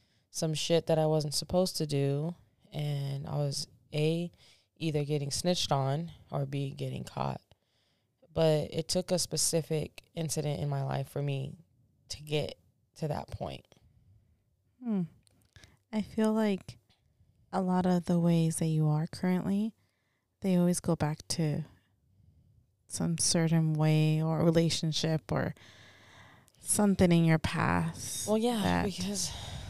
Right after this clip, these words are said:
Speaker 1: like I tell you, um, when you get out of a relationship, um, it's, it's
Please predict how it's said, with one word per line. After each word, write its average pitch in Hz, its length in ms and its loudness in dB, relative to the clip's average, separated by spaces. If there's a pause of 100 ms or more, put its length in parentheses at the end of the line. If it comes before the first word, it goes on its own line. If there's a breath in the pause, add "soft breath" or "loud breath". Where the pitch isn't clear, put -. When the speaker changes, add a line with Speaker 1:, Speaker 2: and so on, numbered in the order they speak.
(120)
Speaker 1:
like 190 200 0
I 190 100 2
tell 180 240 -2
you, 160 400 -4 (300)
um, 156 640 -4 (360)
when 170 180 -2
you 175 60 -2
get 185 140 0
out 185 160 2
of 160 120 -2
a 156 80 0
relationship, 170 840 -4 (800)
um, 156 400 0
it's, - 160 -6 (160)
it's - 580 -6